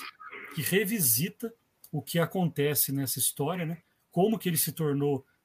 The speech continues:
Diabolic, quem treinou ele, como que ele adquiriu aquela habilidade de confeccionar máscaras, né, que alteram a aparência dele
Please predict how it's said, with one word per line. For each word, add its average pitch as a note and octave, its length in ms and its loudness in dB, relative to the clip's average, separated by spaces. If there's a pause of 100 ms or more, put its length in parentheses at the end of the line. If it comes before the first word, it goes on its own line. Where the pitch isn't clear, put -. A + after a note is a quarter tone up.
Diabolic, C#3 720 0
quem F3+ 220 0
treinou D#3 500 0
ele, C#3 400 -2 (300)
como E3 240 2
que F3+ 140 -4
ele F3+ 60 0
adquiriu D3 600 -2
aquela C#3+ 240 -2
habilidade C3+ 560 -2
de B2 260 -4 (460)
confeccionar C#3+ 720 0
máscaras, C#3 580 0
né, C#3+ 160 -2
que - 140 -10
alteram C3+ 400 -2
a B2+ 40 0
aparência C3 480 0
dele C3 320 0